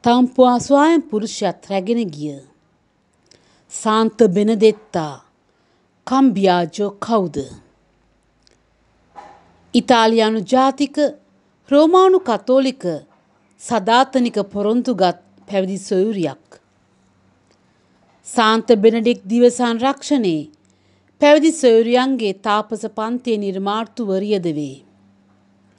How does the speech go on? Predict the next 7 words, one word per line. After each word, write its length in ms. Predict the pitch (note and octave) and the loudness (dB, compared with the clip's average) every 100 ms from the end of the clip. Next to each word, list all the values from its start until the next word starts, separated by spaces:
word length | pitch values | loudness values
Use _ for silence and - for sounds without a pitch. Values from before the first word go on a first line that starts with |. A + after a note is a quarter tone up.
| _ _ _ _ _ _ | _ _ _ _ _ _
දෙමව්පියන්ගේ 840 | F#3 G#3+ G#3+ G#3+ A#3+ G#3+ A3 A3 A3 | 0 4 4 2 2 0 2 2 4
බලකිරීම 640 | G#3 G#3 A3+ B3 B3 A#3+ | 4 2 0 -2 0 0
නිසාම 540 | A#3+ A3 - D4+ C#4 G3 D#3 C#3 _ _ _ _ _ _ _ - | 0 -2 0 2 2 0 -4 -8 _ _ _ _ _ _ _ 0
ඇය 160 | A#3 | 2
ක්‍රිස්තු 400 | B3 C#4 C4+ - C#4 | 2 0 -2 -2 2
වර්ෂ 320 | G3 F3+ F#3 G#3 G3 | 4 2 0 -4 -4
එක්දාස් 520 | - G#3 A3+ A3+ A3+ | -8 -10 -6 -2 0